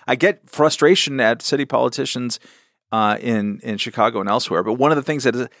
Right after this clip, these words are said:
I don't think really, um, uh, dealt with forthrightly by the Michael Shellenberger critique of the world, the guy who wrote San Francisco,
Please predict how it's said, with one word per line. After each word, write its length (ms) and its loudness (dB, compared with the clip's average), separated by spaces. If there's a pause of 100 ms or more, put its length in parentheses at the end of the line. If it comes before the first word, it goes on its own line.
(160)
I 80 0
don't 220 -2
think 220 -2
really, 540 2 (320)
um, 420 0 (140)
uh, 200 -10 (100)
dealt 280 4
with 180 4
forthrightly 760 2
by 320 2
the 200 -2
Michael 320 0
Shellenberger 720 0
critique 320 -10
of 100 -12
the 80 -8
world, 240 2
the 80 -6
guy 160 -4
who 40 -2
wrote 180 -2
San 160 -4
Francisco, 680 -2